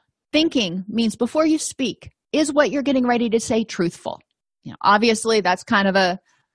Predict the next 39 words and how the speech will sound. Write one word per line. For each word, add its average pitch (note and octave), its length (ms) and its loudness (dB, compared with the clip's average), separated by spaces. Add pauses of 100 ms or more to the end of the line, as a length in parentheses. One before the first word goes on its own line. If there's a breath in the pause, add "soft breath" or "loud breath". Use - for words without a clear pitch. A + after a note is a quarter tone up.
(140)
deal G#3+ 200 4
breaker F3 360 2
there. C3+ 240 -8 (140)
So E3+ 220 0
we F#3 120 -2
want A#3 160 2
to C4+ 60 6
make B3+ 160 4
sure A#3+ 140 -2
it's G3 120 -6
truthful - 460 -6 (160)
if G3 100 0
we're G#3 120 0
gonna G#3 140 2
say - 240 -2
it. - 100 -12 (340 loud breath)
Is F#4 160 2
it F#4+ 80 2
helpful? - 560 -4 (720 loud breath)
Now, C4 140 0
sometimes C#4+ 840 2 (520)
hel-, G#3+ 240 -2 (240)
th-, C4+ 180 -2
there C4+ 140 4
are C#4+ 80 6
things E4 340 0
out C#4+ 220 2
there C4+ 180 4
that B3 140 2
are G#3+ 100 4
helpful A#3+ 440 0
that A3 160 -2
you A3 120 -2
could G#3 160 -4
say B3+ 280 -2
that B3 160 -4
just F#4 280 -2
really C#4 560 2
aren't A3 340 2